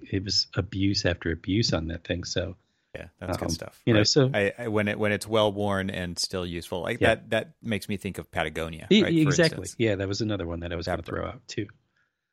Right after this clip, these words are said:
Speaker 1: I mean, uh, you know,
Speaker 2: I, I think of a lot of R E I type outdoorsy,
Speaker 1: Totally.
Speaker 2: North Face, Patagonia, Black Diamond. Tho-, those definitely stand out to me.
Speaker 1: Well, you know, I mean, you know, we, you and I talked about, like, last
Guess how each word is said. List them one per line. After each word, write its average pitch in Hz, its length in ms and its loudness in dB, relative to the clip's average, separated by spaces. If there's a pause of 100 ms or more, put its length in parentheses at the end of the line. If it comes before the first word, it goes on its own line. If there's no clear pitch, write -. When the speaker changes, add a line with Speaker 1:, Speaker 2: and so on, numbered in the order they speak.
(180)
Speaker 1:
I 123 40 10
mean, 123 140 8
uh, 117 160 2
you 135 140 6
know, 110 240 2
Speaker 2:
I, 101 140 -2
I 120 100 2
think 123 260 0
of 120 80 2
a 110 60 4
lot 98 220 4
of 87 100 0
R 87 160 2
E 85 100 0
I 85 400 -2 (200)
type 82 400 -4 (120)
outdoorsy, 85 760 -4
Speaker 1:
Totally. 85 380 -6
Speaker 2:
North 90 280 -6
Face, 82 520 -6
Patagonia, 82 640 -10
Black 80 260 -6
Diamond. 80 400 -10
Tho-, 82 120 -6
those 87 260 -12
definitely 85 340 -12
stand 80 280 -12
out 78 140 -10
to - 100 -18
me. 87 180 -20 (280)
Speaker 1:
Well, 113 200 6
you 110 160 2
know, 87 240 -2
I 90 40 -4
mean, 87 280 -6
you 110 100 -2
know, 95 80 -2
we, 101 240 0
you 104 100 2
and 92 80 2
I 87 80 0
talked 85 300 -4
about, 85 320 -2
like, 85 160 -4
last 85 300 0